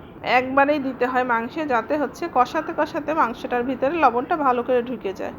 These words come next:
আমি দেখেন, কষাতে কষাতে ভাজতে ভাজতে একটু পানি বের হয়ে আসছে। এ পর্যায়ে দিয়ে দিলাম এখানে আমি রসুন বাটা।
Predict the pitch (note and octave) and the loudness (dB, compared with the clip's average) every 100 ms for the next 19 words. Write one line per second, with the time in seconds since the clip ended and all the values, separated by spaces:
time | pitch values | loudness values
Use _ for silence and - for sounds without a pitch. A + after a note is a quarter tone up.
0 | - - - - - C4+ D4 C4 C4+ F4+ | -16 -16 -18 -12 -2 0 4 2 2 0
1 | C4+ C4+ D4+ D4+ D4 D4 D4 A#3+ B3+ B3+ | 2 2 0 -4 -2 -2 -2 -2 0 0
2 | A#3+ - D4+ D#4+ D#4 - D4 - E4+ D4 | 0 0 0 0 -2 -4 -4 -4 0 2
3 | A#3 A#3+ B3 C4 C4+ C4 C#4 - F#4 - | 2 0 0 2 2 2 -2 -6 -8 -8
4 | - - - C4+ C#4 C#4+ C#4+ C#4 C4 C4 | -12 -18 -2 -2 4 4 6 4 4 2
5 | B3 C4 C4+ B3 C4+ B3 A4 B4+ - - | 2 0 0 0 -2 -2 -4 -6 -16 -18
6 | - - - - A#3 D4 C4+ B3+ D#4 C4+ | -16 -16 -14 -4 0 6 6 6 4 0
7 | A3+ F#3+ D3 | 2 0 -2